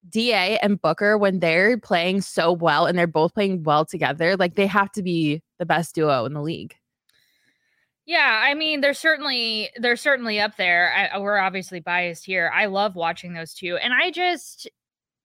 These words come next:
Speaker 2: anytime I s-, have seen DeAndre Ayton, uh, do well this season, and I feel like he's really getting into a groove, it just is like a sigh of relief. Like, all the beginning of the season B S is so far behind us.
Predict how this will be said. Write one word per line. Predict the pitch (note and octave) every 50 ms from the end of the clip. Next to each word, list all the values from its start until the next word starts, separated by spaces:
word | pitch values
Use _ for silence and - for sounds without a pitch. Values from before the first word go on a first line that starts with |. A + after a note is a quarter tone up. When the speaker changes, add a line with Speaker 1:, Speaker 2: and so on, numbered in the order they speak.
| _ _
Speaker 2:
anytime | A3 B3+ C#4 E4+ - - E4 F4 E4+
I | D#4+ C#4+
s-, | C4+ G#3+ - - - - - -
have | B3 A3 F#3+
seen | - - A3+ A3 A3 G#3+
DeAndre | G3 F3+ F3+ F#3 F#3+ F#3+ F#3+ F3+
Ayton, | F3 F3 E3+ D#3 F#3+ G3+ G3+ G#3 G#3 G#3 G#3 G#3 - -
uh, | F#3 F#3 F#3 F3+ F3 E3+ E3+ E3 D3 E3+
do | E3 G3 G#3 G3
well | E3+ F3 E3+ F3 F#3 F#3
this | F#3+ G3+ G3+ -
season, | - A3+ A3 G#3+ G#3 G3+
and | F#3+ F3 D#3+
I | D#3 D#3+
feel | - - - A#3+ A#3+
like | A#3+ A3+ G#3+ -
he's | - G#3 F3 D#3+
really | F3 F3 G3+ G3+ G#3 G#3+ G#3 G#3 G3+
getting | F#3 F#3 F#3 F#3 F3+
into | F3+ F3+ F#3 F3 F#3 F3+ E3+
a | E3
groove, | - - D#3 D#3 E3 E3+ E3+ F3+ F#3+ G3+ G#3+ A3+ A3 - - _ _ _ _ _ _ _ _ _ _ _ _ _ -
it | A#3+ G#3+
just | - C4+ D4 E4+ D4+ - - -
is | F4+ E4 D#4
like | F#4 E4+ E4 - - - -
a | A3 G#3+
sigh | - - - G#3 G3+ G#3
of | G#3+ G3+ G3
relief. | G3+ G3 F3+ E3+ E3 F3 F#3+ G#3+ G3+ - -
Like, | G3+ F#3 F3 E3+ E3 - -
all | - F3 F#3 F#3+ F#3+
the | G3+ F#3+ E3 F3+ _ _ _
beginning | - G#3 D#3 F#3 E3+ E3 F3+ F3+ F#3
of | F3+ F3 D#3
the | E3 F3
season | D#3 - - F3 F3 D#3+ F3+ F3+ F3+ F3 - - _
B | E3+ E3 E3+
S | D#3+ D#3 D#3 D#3+ F3 F#3+ F#3+ - -
is | F#3 F#3 G3 D#3+ -
so | - - - - - G#3 G3 A3+ B3
far | - - - F3+ F3+ F#3+ G3 G3
behind | F#3 G3+ F3+ F#3 D#3 D3 D3 D#3+ E3+ F#3+ G3+
us. | G#3 A3 A3 A3 A3+ A#3 G#3+ - - -